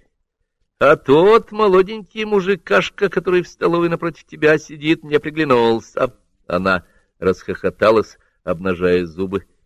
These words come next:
и какие-то мечтательно плотские утехи. Груди под тонкой ночнушкой у неё ходили ходуном.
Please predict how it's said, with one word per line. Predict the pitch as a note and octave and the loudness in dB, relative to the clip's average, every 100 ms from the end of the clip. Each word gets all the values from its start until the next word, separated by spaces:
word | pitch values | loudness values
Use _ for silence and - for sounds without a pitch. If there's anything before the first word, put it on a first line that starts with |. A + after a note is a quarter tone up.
| _ | _
и | - | -20
какие-то | _ F#2 - F#2 | _ -10 -8 -8
мечтательно | F#2 - - G2+ - F#2+ F#2 | -10 -6 -4 -4 -4 -12 -6
плотские | G2 G2 _ G2 | -6 -6 _ -20
утехи. | F#2+ _ F2+ - G2 _ _ _ _ _ _ _ _ _ _ _ _ _ _ _ _ _ _ _ | -20 _ -20 -20 -20 _ _ _ _ _ _ _ _ _ _ _ _ _ _ _ _ _ _ _
Груди | F#2+ G2+ A2 G#2 | -6 -2 0 0
под | A2 G2+ | 0 0
тонкой | - A2 G#2+ | 0 -2 -2
ночнушкой | G#2 G2+ - G#2 - G#2 | -2 -2 -4 -8 -8 -6
у | G2 | -4
неё | G2+ | -4
ходили | - F#2+ G2 | -4 -6 -8
ходуном. | - G#2 F#2+ F#2 F#2+ | -10 -8 -6 -6 -6